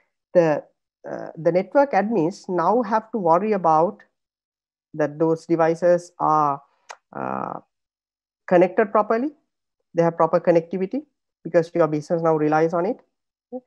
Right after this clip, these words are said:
And at the same time, uh, uh, you have to determine this ac-, functional accuracy coming out of the device, because your business functionalities and logic is depending on top of it.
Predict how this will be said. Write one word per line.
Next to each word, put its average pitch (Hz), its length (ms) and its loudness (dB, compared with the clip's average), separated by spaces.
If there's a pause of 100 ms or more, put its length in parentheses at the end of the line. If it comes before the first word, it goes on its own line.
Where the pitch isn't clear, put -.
(400)
And 190 140 0
at 196 80 -2
the 208 40 -6
same 233 300 2
time, 240 440 2 (160)
uh, 143 440 -2 (400)
uh, 135 140 -14 (560)
you 185 80 0
have 220 120 0
to 233 60 0
determine 220 720 0 (160)
this 175 280 -2 (100)
ac-, 165 100 -6 (280)
functional 202 460 0
accuracy 165 500 -2
coming 165 260 -2
out 160 120 0
of 160 80 -2
the 156 60 -2
device, 135 380 -8 (520)
because 147 360 -8
your 143 200 0 (640)
business 151 320 -4
functionalities 175 720 0 (520)
and 156 180 0
logic 156 340 0
is 170 80 -2
depending 170 420 0
on 170 200 -2
top 175 180 -6
of 202 80 -12
it. 277 100 -12